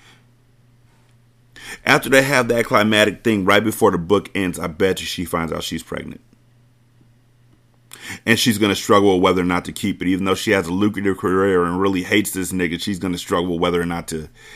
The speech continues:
keep the baby. Her legs gave out when he set her back on the floor, so he picked her up and carried her into the bedroom. He lay down with his arms wrapped snugly around her.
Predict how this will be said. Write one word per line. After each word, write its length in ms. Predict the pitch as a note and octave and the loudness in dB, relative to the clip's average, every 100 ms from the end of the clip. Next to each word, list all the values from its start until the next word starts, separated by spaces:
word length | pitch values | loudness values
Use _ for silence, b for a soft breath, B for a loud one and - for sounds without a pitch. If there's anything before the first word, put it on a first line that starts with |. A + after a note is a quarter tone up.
| B - | B -8
keep 240 | - - | -6 -6
the 60 | D2+ | -8
baby. 440 | F2 E2 C#2 C#2 _ _ _ _ _ - - - - - - _ _ _ - - B B B | -6 -6 -6 -12 _ _ _ _ _ -20 -20 -20 -20 -20 -20 _ _ _ -20 -16 B B B
Her 100 | C3+ | 6
legs 320 | B2 B2 G#2 | 10 10 8
gave 260 | G#2 G2+ F#2 | 8 8 8
out 200 | G2+ F2 | 6 4
when 100 | F#2+ | 0
he 120 | G#2 | -4
set 220 | - F#2 | 2 4
her 80 | F2+ | 6
back 240 | E2+ F2+ | 6 2
on 100 | F2 | 2
the 60 | D#2 | -6
floor, 460 | - F2 E2 D#2+ - _ B B | -2 0 0 0 -10 _ B B
so 160 | - A2+ | 0 4
he 100 | A2+ | 4
picked 260 | A#2+ A#2+ G#2 | 6 2 6
her 80 | |
up 120 | G2+ F#2+ | 4 2
and 100 | F2 | 0
carried 300 | G#2+ F#2+ E2 | 4 6 4
her 80 | |
into 220 | E2+ D#2+ - | 0 -4 -6
the 100 | D2+ | -2
bedroom. 560 | E2 D#2+ D2 C#2+ C#2 _ _ _ b b | 0 -2 -4 -12 -12 _ _ _ b b
He 160 | - C3+ | 0 4
lay 200 | A2 F#2+ | 8 8
down 260 | G2 G2 F#2 | 6 4 2
with 140 | E2+ | 0
his 180 | A2 D#2 | -2 -2
arms 380 | - F#2+ F2 D#2+ | -2 0 0 -2
wrapped 300 | E2 E2+ - | -2 -2 -4
snugly 520 | - G2 F2+ E2 E2 | -6 -2 0 0 -2
around 400 | D#2+ E2 E2+ D#2 | -2 -2 -4 -6
her. 200 | - - | -10 -12